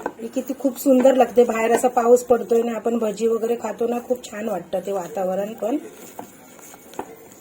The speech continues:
हे पहा, कढईमध्ये मी तेल टाकलंय. आता आपण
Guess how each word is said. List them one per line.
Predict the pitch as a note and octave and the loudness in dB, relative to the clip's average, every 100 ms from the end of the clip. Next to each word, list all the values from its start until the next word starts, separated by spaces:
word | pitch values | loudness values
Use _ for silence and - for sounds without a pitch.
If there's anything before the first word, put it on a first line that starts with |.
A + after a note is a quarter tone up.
| - - _ _ _ _ | -20 -20 _ _ _ _
हे | A3 | 0
पहा, | B3+ C4 B3+ D#4 | 2 2 2 0
कढईमध्ये | - B3+ C4 C4+ C4+ C#4 | 2 6 8 8 4 4
मी | C#4 | 4
तेल | C#4 C4+ C4+ | 6 8 8
टाकलंय. | - - A3+ | 4 0 2
आता | C4+ C#4 C4 | 2 2 2
आपण | A#3+ A#3+ C4 D4+ | 0 2 4 4